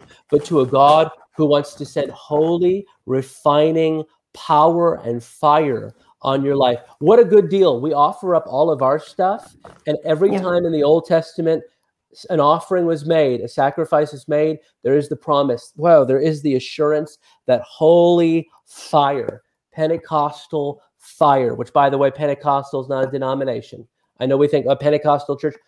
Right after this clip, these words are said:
Speaker 1: No, we are all called to be Pentecostal people, which means a people who operate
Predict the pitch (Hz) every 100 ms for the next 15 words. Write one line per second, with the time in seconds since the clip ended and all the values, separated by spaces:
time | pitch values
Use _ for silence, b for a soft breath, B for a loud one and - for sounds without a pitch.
0 | _ 147 143 160 143 143 - 135 139 139
1 | 143 127 123 123 123 - 135 - 131 120
2 | - 131 - 123 120 113 110 113 127 123
3 | - B B 117 127 - 170 180 180 180
4 | 170 _ 147 - - 127 156 - 156 151
5 | 151 143